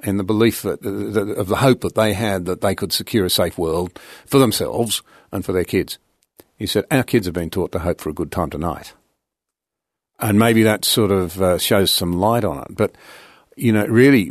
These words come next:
prudence demands that if we think this through properly,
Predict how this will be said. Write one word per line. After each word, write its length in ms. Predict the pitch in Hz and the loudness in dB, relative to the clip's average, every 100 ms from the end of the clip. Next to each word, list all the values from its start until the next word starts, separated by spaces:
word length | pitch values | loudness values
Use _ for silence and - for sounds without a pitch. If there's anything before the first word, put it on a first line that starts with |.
| - | -4
prudence 600 | - 143 107 78 - - - _ _ _ | 4 6 4 0 -4 -6 -10 _ _ _
demands 800 | 107 98 113 117 67 - - - _ _ _ _ _ _ | 0 2 4 2 -2 -10 -18 -20 _ _ _ _ _ _
that 140 | 98 | 0
if 220 | 92 - - | 0 -2 0
we 280 | 92 92 | 2 2
think 300 | - - 139 | -2 0 0
this 180 | 110 - | 2 0
through 160 | 107 87 | 0 -2
properly, 560 | - 151 - 71 64 | 0 -2 0 -8 -10